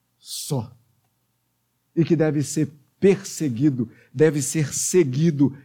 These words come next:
e deve ser adorado por cada um de nós. Porque Ele verdadeiramente é o nosso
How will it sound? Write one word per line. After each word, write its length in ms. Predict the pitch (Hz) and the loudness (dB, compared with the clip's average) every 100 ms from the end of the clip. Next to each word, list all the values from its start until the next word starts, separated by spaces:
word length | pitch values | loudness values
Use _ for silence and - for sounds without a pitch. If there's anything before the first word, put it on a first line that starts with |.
| - | -4
e 80 | |
deve 280 | 165 147 139 | 0 0 -2
ser 200 | 123 143 | -4 -4
adorado 520 | 135 127 117 117 113 | -2 -2 -2 -2 -6
por 200 | 113 110 | -10 -12
cada 240 | - 117 110 | -8 -6 -6
um 80 | 104 | -10
de 120 | 95 | -14
nós. 540 | 87 - _ _ _ _ _ _ _ _ _ _ _ | -20 -20 _ _ _ _ _ _ _ _ _ _ _
Porque 280 | 156 151 175 | -4 0 4
Ele 420 | 165 151 202 185 | 6 8 8 6
verdadeiramente 1000 | 135 165 151 143 139 127 123 143 139 110 - _ _ | 0 0 0 -2 0 0 0 0 -2 -14 -16 _ _
é 120 | 151 | -2
o 80 | 131 | 0
nosso 500 | 127 147 - - | 0 -4 -6 -12